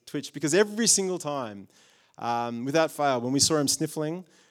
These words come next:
we saw him, you know, running a bit of a temperature, within twenty-four hours, the same path would be happening again. We'd be back in that situation.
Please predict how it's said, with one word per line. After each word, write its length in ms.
we 80
saw 240
him, 260
you 80
know, 60
running 220
a 40
bit 60
of 80
a 40
temperature, 480
within 240
twenty-four 400
hours, 360
the 80
same 320
path 280
would 100
be 80
happening 280
again. 500
We'd 160
be 60
back 160
in 80
that 100
situation. 760